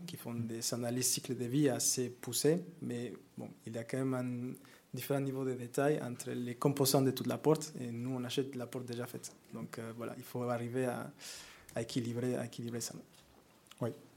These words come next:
Speaker 2: Donc on engage de plus en plus souvent les, les achats, les services achats avec nous. On parle d'engagement fournisseur, ce sont des missions spécifiques chez nous. Et, euh, donc du côté des achats, on va travailler en amont sur les clauses qui sont dans l'appel d'offres, les scorings, euh,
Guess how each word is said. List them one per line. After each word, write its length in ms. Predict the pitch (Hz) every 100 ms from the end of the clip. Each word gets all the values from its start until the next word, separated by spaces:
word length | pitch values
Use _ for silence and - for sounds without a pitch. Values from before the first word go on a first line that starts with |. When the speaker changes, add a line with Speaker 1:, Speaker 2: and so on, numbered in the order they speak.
| -
Speaker 2:
Donc 180 | 113
on 180 | 127 113 117
engage 340 | 120 131 120
de 80 | 110
plus 220 | - 113
en 80 | 110
plus 120 | 107
souvent 200 | - 117
les, 340 | 110 104 104
les 220 | 104 101 104
achats, 260 | 95 131 -
les 80 | 131
services 320 | - 104 98
achats 260 | 98 - 131
avec 200 | 104 95
nous. 180 | 131 - - -
On 80 | 110
parle 200 | 113 113
d'engagement 360 | 113 113 113
fournisseur, 480 | 110 110 101 - 131
ce 80 | -
sont 80 | 110
des 100 | 104
missions 280 | 104 127
spécifiques 500 | 117 - 107 - 131
chez 140 | 131 110
nous. 180 | 143 160 - - - - - - - - - _ _ - -
Et, 160 | 117 110
euh, 260 | 107 107
donc 180 | 107 113
du 80 | 113
côté 240 | 127 131
des 140 | 120 120
achats, 220 | 117 131
on 20 |
va 100 | 113
travailler 300 | 113 117 113
en 120 | 117
amont 240 | 120 127 127
sur 180 | -
les 120 | 113 110
clauses 320 | 131 127 110
qui 100 | -
sont 180 | - 117
dans 120 | 110
l'appel 260 | 104 107 104
d'offres, 340 | 123 151 - - -
les 280 | 117 107 101
scorings, 480 | - 110 113 127 113
euh, 260 | 98 98